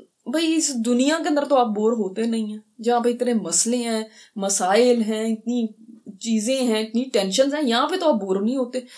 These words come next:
वहां पे जाके कैसे बोर हो सकते हैं, जहाँ पे इतनी अल्लाह ने मशगूलियत रखी, इतनी entertainment कह लें इंसान के लिए, इतनी तरह के मशगले रखे हैं इंसान के लिए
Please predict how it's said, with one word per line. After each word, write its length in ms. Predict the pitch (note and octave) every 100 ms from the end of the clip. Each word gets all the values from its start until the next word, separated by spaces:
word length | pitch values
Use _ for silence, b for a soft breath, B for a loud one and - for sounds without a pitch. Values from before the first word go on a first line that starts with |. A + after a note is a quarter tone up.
| B D4
वहां 380 | C#4+ E4+ F4+
पे 60 | F4+
जाके 260 | E4 D#4+ E4
कैसे 320 | - C#4+ G4
बोर 240 | E4+ C#4+
हो 80 | A#3+
सकते 360 | A3+ G#3 - G3+
हैं, 120 | F#3+ b -
जहाँ 260 | A3+ D#4 E4+
पे 100 | F#4
इतनी 500 | - D4+ - G4 A4+
अल्लाह 220 | F4+ E4
ने 100 | E4+
मशगूलियत 680 | D#4 C4+ - A#3+ A#3 C4 B3+
रखी, 220 | A3 B3+
इतनी 600 | C4+ C#4+ - E4 D#4 C#4 B B -
entertainment 840 | B3 C4+ A#3 C4 C#4 D4+ D#4 C#4
कह 200 | A3+ F#3+
लें 240 | G3 A#3+
इंसान 460 | A#3 G#3+ G3 F#3+ G3
के 80 | F#3+
लिए, 260 | F#3 A3+
इतनी 440 | C#4+ C4 C4+ D4 D4
तरह 320 | C4 B3 B3+
के 220 | C#4 C4 B - G#3+
मशगले 600 | A3+ A3+ C4+ D4+ E4 E4
रखे 320 | A#3 - A3+
हैं 80 | G#3
इंसान 420 | G3+ G3 F#3 G3+
के 100 | G#3+
लिए 180 | A3+